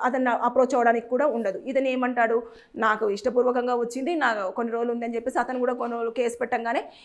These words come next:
ఇమీడియట్‌గా ఇతను కూడా అప్‌స్కాండింగ్ అయ్యాడు అనుకోండి, ఆవిడ నష్టపోవాల్సిన అవసరం ఉంటుంది కదా పాప. పాపతో పాటు ఆవిడ లైఫ్ లీడ్ చేయాలి అంటే ఎంత కష్టం ఉంటుంది.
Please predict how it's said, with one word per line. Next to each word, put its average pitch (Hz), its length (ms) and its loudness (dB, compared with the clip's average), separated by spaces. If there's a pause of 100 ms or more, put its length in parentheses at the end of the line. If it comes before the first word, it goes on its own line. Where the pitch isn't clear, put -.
ఇమీడియట్‌గా 285 400 4
ఇతను 269 200 -2
కూడా 285 320 0
అప్‌స్కాండింగ్ 254 520 0
అయ్యాడు 226 300 2
అనుకోండి, 190 460 -4 (280)
ఆవిడ 277 180 6
నష్టపోవాల్సిన 294 580 0
అవసరం 277 160 -4
ఉంటుంది 254 200 -4
కదా 269 140 -6
పాప. - 200 0 (320)
పాపతో 247 360 6
పాటు 247 260 4
ఆవిడ 247 240 8
లైఫ్ 240 280 2
లీడ్ 254 280 -2
చేయాలి 240 340 2
అంటే 240 180 -4
ఎంత 240 140 -4
కష్టం 277 340 -2
ఉంటుంది. 262 340 -4